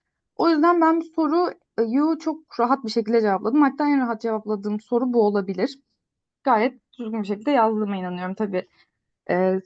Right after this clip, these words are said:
sınavı değerlendirenlere kalmış bir durum ama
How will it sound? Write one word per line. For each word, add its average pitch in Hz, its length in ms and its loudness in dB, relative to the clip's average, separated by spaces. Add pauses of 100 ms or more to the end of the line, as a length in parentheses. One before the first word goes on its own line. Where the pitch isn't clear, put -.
sınavı 247 320 2
değerlendirenlere 214 1400 0
kalmış 185 520 -10
bir 190 100 -8
durum 214 200 2
ama 302 320 4